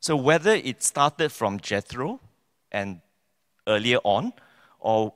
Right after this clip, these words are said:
did it start from Jehonadab, we're not sure. But at the very least, we know it was two hundred years. So the question I've been asking myself as I've been thinking about,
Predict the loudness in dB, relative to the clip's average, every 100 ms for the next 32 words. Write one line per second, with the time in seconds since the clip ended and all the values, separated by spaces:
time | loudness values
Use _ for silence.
0 | -8 -2 -2 -2 2 2 2 -4 -6 -6
1 | -4 -2 -2 -4 -8 -8 -6 -6 -6 -10
2 | -4 -4 -6 _ _ _ _ _ -4 -4
3 | _ -2 0 -6 2 4 4 0 -6 -8
4 | -8 -10 -4 -2 -2 -8 -10 -8 -8 -8
5 | -8 -6 -8 -12 -16 -18 -16 -18 _ _
6 | _ _ _ _ _ _ _ _ -12 -8
7 | -4 -4 2 2 4 0 0 0 -2 -4
8 | 0 2 0 -4 -8 -4 -4 0 0 0
9 | -6 -6 -6 -8 -14 -8 -8 -6 -6 -6
10 | -4 -6